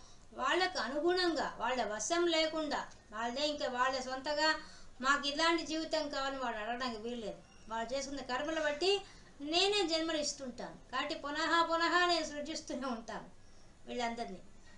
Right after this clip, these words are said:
ఈ కార్యక్రమం జరుగుతూనే ఉంటుంది అనే విషయాన్ని ఇక్కడ మనకి ఈ శ్లోకంలో చెప్తున్నారు పరమాత్మ.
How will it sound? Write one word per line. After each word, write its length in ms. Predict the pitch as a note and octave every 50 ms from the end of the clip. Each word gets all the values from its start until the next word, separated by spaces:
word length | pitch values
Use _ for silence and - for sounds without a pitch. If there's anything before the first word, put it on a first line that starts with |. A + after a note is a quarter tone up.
| - - - - D4+
ఈ 100 | E4+ F4
కార్యక్రమం 640 | F4 F4+ F4 E4+ F4 F4 F4 F4 E4+ E4+ D#4+ D4+
జరుగుతూనే 440 | B3+ C4+ C4+ D4 D4 D4 D4+ C#4+ C#4
ఉంటుంది 460 | C4 A#3+ A3 G3+ G#3 F#3+ F3 F3 F3+ - - - A#3
అనే 180 | C4 D4 D#4 D4
విషయాన్ని 460 | C#4 C4 B3+ - - C4+ C4 C#4 D4
ఇక్కడ 140 | D4 C4+ B3
మనకి 260 | A#3 A#3 A#3 A#3 A#3
ఈ 40 | A3
శ్లోకంలో 440 | G#3 - A#3 A#3 A#3 A#3+ A#3 A3+ A3+ G3+ G#3
చెప్తున్నారు 380 | G3+ G3 - G3+ G3 F#3 F3 - F3+
పరమాత్మ. 360 | F3 E3+ E3+ E3 - -